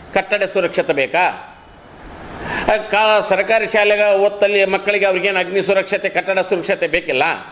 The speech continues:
ಅಂದರೆ ಖಾಸಗಿ ಶಾಲೆಯಲ್ಲಿ ಓದಲ್ಲಿ ಮಕ್ಕಳಿಗೆ ಮಾತ್ರ ಅವರು, ಅವರ ಜೀವಕ್ಕೆ ಮಾತ್ರ ಬೆಲೆ ಇದೆನಾ? ಖಾಸಗಿ ಶಾ-, ಸರ್ಕಾರಿ ಶಾಲೆಗಳಲ್ಲಿ ಓದ್ತಕ್ಕಂಥ ಮಕ್ಕಳ ಜೀವಕ್ಕೇನು ಬೆಲೆ ಇಲ್ಲ? ಅಲ್ಲಿ ಹೆಂಗಾದ್ರೂ ಎಷ್ಟು ಹುಡುಗರಾದ್ರೂ ಸತ್ತರೆ ಪರವಿಲ್ಲ ಸರ್ಕಾರಕ್ಕೆ.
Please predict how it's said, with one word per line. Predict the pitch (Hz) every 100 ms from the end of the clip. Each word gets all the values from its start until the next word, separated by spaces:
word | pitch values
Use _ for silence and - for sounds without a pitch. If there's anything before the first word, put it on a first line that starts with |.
| - - -
ಅಂದರೆ | 233
ಖಾಸಗಿ | 240 202 214 220
ಶಾಲೆಯಲ್ಲಿ | 220 214 220 214
ಓದಲ್ಲಿ | 202 208 208 208
ಮಕ್ಕಳಿಗೆ | 190 185 214 208
ಮಾತ್ರ | 208 214 - 262 247 208 202 - -
ಅವರು, | 190 196 190
ಅವರ | 175 160 180 202
ಜೀವಕ್ಕೆ | 190 196 202 202 196
ಮಾತ್ರ | 196 196
ಬೆಲೆ | 165 170 151
ಇದೆನಾ? | 117 143 170 92 - -
ಖಾಸಗಿ | 175 214 226 208
ಶಾ-, | 226 208 202 - - - - 180 180
ಸರ್ಕಾರಿ | - 170 190 233 214
ಶಾಲೆಗಳಲ್ಲಿ | 220 208 208 208
ಓದ್ತಕ್ಕಂಥ | 202 202 202 196 196
ಮಕ್ಕಳ | 202 196 196 202
ಜೀವಕ್ಕೇನು | 160 185 190 185 175
ಬೆಲೆ | 147 170 160
ಇಲ್ಲ? | 120 123 160 92 - - - - -
ಅಲ್ಲಿ | 220 185
ಹೆಂಗಾದ್ರೂ | 196 208 202
ಎಷ್ಟು | 190 180 185 202
ಹುಡುಗರಾದ್ರೂ | 190 196 196 190
ಸತ್ತರೆ | 185 180 190
ಪರವಿಲ್ಲ | 185 160 175 139
ಸರ್ಕಾರಕ್ಕೆ. | 120 135 139 135 113 151 151 92 -